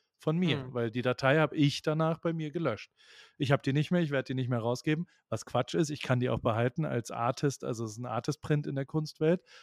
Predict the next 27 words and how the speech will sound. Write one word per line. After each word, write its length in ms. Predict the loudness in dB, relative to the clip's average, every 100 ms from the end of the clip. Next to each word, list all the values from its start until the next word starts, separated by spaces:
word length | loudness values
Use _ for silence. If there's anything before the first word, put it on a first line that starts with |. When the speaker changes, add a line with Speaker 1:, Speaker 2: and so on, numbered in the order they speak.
| -6
Speaker 1:
Aber 160 | 0 0
die 140 | 6
Auflage 580 | 6 8 6 0 0 -8
von 180 | -6 2
diesem 540 | 4 6 4 0 -2 4
Bild 400 | 6 6 2 -10 -10
ist 160 | -8
eins 500 | -2 2 2 0 -8 -10
von 240 | -6 -4
eins. 420 | -2 -4 -6 -16 _
Und 200 | -12 -2
das 220 | -2 0
hat 200 | -4 -4
dieser 240 | -4 -2 -2
Mensch, 460 | 0 0 0 -2 -10 _ -20 _
der 100 | 4
das 120 | 4
jetzt 160 | 4 0
steigern, 520 | 0 0 2 0 0
ersteigern 560 | -2 -2 -2 0 -2 0
wird, 240 | -2 2
hat 300 | 4 4 0 _ _ -2
dieses 320 | 0 -2 -2
Foto 560 | 0 0 2 0 0 _
eins 420 | -2 2 2 0
von 260 | -2 -2 0
eins 480 | 0 0 -2 -8